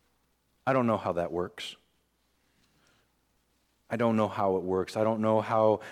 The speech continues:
God will judge people who have never heard about Jesus. I hope he's merciful, because he's been merciful to me.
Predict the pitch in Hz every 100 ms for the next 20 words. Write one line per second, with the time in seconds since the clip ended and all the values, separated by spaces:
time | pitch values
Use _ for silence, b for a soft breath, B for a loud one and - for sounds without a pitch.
0 | B 110 113 110 104 113 113 95 113 110
1 | 101 - 117 107 117 113 110 107 101 101
2 | 104 107 98 117 110 104 104 104 98 92
3 | 98 107 98 110 - - - b b b
4 | b b _ _ _ _ - - - 120
5 | 101 95 - 95 - 92 _ _ _ _
6 | _ _ _ _ _ - - 104 95 120
7 | 113 117 120 117 - 110 - 101 87 87